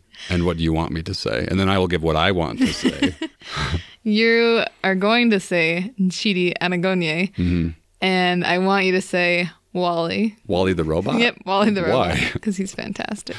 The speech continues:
Speaker 1: But
Speaker 2: And
Speaker 1: I'm not
Speaker 2: you're
Speaker 1: Wa-,
Speaker 2: fantastic.
Speaker 1: but I'm not like Wally the robot. He's not just because I am human, but
Speaker 2: <laughs>
Speaker 1: I just don't think I'm like him personality-wise. Why do you want me to s-, say Wally?
Speaker 2: He's just so cute.
Speaker 1: All right.
Speaker 2: Why wouldn't you wanna be Wally?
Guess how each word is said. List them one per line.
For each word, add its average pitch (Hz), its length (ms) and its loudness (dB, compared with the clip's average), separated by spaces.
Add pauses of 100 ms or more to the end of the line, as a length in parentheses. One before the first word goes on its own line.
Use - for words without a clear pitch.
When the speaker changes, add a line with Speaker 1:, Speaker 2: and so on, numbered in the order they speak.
(120)
Speaker 1:
But - 40 0
Speaker 2:
And 101 80 0
Speaker 1:
I'm 98 120 4
not - 140 4
Speaker 2:
you're - 140 2
Speaker 1:
Wa-, 78 120 0
Speaker 2:
fantastic. 175 540 -2
Speaker 1:
but 113 100 2
I'm 120 180 4
not 107 240 2
like 80 280 -2
Wally 65 220 0
the 55 120 -8
robot. 53 420 -4 (400)
He's 98 440 -4 (220)
not 107 220 2
just 104 280 -2
because 85 360 -2
I 80 100 0
am 76 160 -2
human, 78 460 -2 (520)
but - 220 2 (500)
Speaker 2:
<laughs> - 500 -20
Speaker 1:
I 87 100 -4
just 87 200 -2
don't 82 180 -2
think 82 140 -2
I'm 82 160 0
like 82 180 -2
him 87 120 0
personality-wise. 82 840 -4
Why 98 160 2
do 101 60 2
you 104 140 2
want 101 160 0
me 98 80 0
to 95 80 0
s-, - 260 -8 (560)
say - 220 -4
Wally? 82 500 0
Speaker 2:
He's 214 220 -6
just - 160 -10
so 240 100 -2
cute. 247 460 -6 (120)
Speaker 1:
All 78 60 -2
right. 95 260 0 (120)
Speaker 2:
Why - 180 2
wouldn't - 260 0
you 233 60 2
wanna 202 160 0
be 170 140 -2
Wally? 170 400 -4